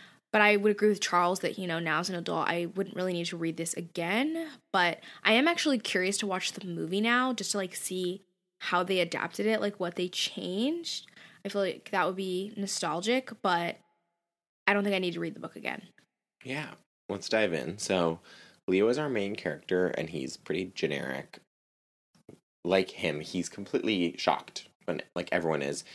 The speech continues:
Speaker 2: he's shocked by the eccentricities of Stargirl. Asia, do you wanna share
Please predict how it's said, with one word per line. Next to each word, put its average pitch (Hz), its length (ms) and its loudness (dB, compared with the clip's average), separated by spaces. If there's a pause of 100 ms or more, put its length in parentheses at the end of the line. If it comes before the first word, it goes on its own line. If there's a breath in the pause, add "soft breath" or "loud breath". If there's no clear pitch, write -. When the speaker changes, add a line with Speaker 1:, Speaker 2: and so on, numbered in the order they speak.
(380 loud breath)
Speaker 2:
he's 98 180 -2
shocked - 500 0
by 85 140 0
the 80 160 0
eccentricities 85 760 -4
of 107 80 -2
Stargirl. 113 560 0
Asia, 92 200 2
do 90 80 0
you 92 40 4
wanna 110 140 0
share 82 600 -4